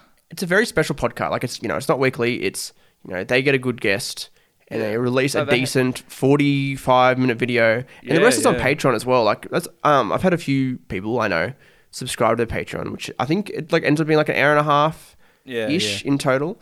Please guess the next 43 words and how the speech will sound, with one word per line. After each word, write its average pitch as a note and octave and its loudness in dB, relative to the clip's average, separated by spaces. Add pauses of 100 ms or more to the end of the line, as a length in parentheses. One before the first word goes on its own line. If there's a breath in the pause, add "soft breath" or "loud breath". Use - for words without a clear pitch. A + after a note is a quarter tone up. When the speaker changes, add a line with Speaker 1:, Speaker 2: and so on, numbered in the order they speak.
(360 loud breath)
Speaker 1:
So - -6
it's F3+ -2
like, F#3 2 (340)
you, D3 -4 (340)
it's C3 -4
probably, - 2
Speaker 2:
It's - -4
Speaker 1:
like, F#2+ -2
you G#2 -8
know, C#3 -10
Speaker 2:
decent. G1+ -8
Speaker 1:
it's - -12
probably C#3+ 0
worth G2 0
Speaker 2:
Yeah. A2 -14
Speaker 1:
paying A2 -2
for D#2 -6
if - -12
you're D#2 -6
a A#2 -2
regular A#2 -2
listener B2 -4
sort - -12
of - -16
thing. - -18 (340)
Speaker 2:
Yeah. A2+ -12 (400)
The - -20
only D3+ 0
thing B2 -4
I'm A#2 -4
annoyed A2+ -2
about G2+ -6
the A2 -8
Misfits - -10 (240)
Speaker 1:
Mm. - -16 (220)
Speaker 2:
is A#2+ -14
that A#2 -2
my A2+ 0
hoodie C3 0
is A2+ -6
not A#2 -2
here A2+ -2
yet. G#2 -6